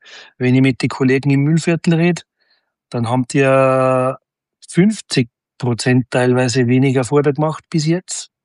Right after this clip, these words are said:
Äh, Niederösterreich, Südburgenland, äh, Südoststeiermark, Teile von Kärnten, äh, sind halt, äh, stark von dieser,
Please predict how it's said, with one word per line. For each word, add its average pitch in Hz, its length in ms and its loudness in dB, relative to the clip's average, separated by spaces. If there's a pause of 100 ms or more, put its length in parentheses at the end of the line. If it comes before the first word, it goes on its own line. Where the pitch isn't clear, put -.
(680)
Äh, 127 400 0
Niederösterreich, 143 760 2
Südburgenland, 123 1300 0 (440)
äh, 120 560 -8 (400)
Südoststeiermark, 127 1300 -2
Teile 131 240 0
von 127 200 -2
Kärnten, 131 600 -2 (400)
äh, 123 140 -8
sind 139 320 2
halt, 123 320 0
äh, 117 420 -2
stark 135 360 -2
von 123 220 -2
dieser, 117 600 -2